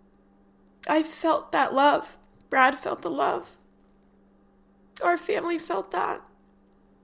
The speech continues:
And I thank you for helping to extend her time with us. And I'm sending you all a massive air hug. I hope that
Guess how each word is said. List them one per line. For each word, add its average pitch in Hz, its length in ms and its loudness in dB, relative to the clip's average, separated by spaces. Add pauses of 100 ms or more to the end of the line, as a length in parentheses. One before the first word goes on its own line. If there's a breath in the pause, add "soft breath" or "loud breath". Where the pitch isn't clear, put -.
(180)
And 494 120 10
I 392 180 -2
thank - 480 -6
you 403 180 -6 (880 loud breath)
for 294 160 4
helping 320 400 0 (100)
to - 180 -4
extend 320 520 -2
her 392 120 -2
time 311 360 0
with 330 200 -8
us. - 460 -8 (4000 loud breath)
And 359 100 6
I'm 294 120 4
sending 294 340 2
you 294 140 0
all 302 180 4
a 311 80 2
massive 294 480 -2
air 285 120 2
hug. 269 360 0 (2500 loud breath)
I 320 140 2
hope 294 220 2
that 339 200 0